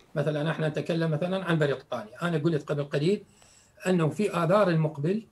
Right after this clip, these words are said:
ثلاثين مليون إنسان سيلقح في بريطانيا. هل ممكن تحقيق هذا الرقم في، في العراق؟ مستحيل. ليش؟ لأن احنا هسه قلنا منظمة الصحة العالمية اليوم قالت هذا الكلام اليوم،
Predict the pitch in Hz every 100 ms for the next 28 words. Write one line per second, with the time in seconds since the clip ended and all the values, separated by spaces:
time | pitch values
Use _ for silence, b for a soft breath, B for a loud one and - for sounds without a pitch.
0 | _ _ _ _ _ _ _ - 180 160
1 | 226 185 175 165 202 233 196 185 151 -
2 | 208 233 226 196 165 196 - 220 - 185
3 | 135 117 - - 110 - _ _ _ _
4 | _ _ _ _ _ _ _ _ - 180
5 | 196 196 - - 175 175 - 196 170 185
6 | 170 180 175 151 170 143 151 147 156 208
7 | - - - 147 - - 131 - - _
8 | _ _ _ _ _ _ _ _ _ _
9 | 151 156 165 165 - _ _ _ - 139
10 | 147 151 180 185 170 156 127 120 _ -
11 | - 147 170 190 175 165 151 190 170 160
12 | 165 165 185 165 170 208 175 139 120 127
13 | 131 123 120 147 156 135 160 160